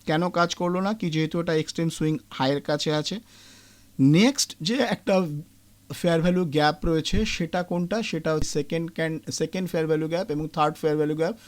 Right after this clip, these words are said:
ফোর্থ, ফিফথ, ঠিক আছে? তো ফার্স্টটা কাজ করলো, ফার্স্টটা পুরোটাই মিটিগেট করলো। এইখানে দেখুন এই যে ইন্টারনাল,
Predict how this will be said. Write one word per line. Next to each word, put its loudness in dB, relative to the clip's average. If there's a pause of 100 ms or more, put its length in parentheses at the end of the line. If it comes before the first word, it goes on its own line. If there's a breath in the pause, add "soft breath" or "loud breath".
(160 loud breath)
ফোর্থ, 0
ফিফথ, 0
ঠিক -4
আছে? -4 (240 loud breath)
তো -2
ফার্স্টটা 2
কাজ 0
করলো, 0
ফার্স্টটা 2
পুরোটাই 2
মিটিগেট 0
করলো। -2 (300 loud breath)
এইখানে 2
দেখুন 2
এই 2
যে 0
ইন্টারনাল, 2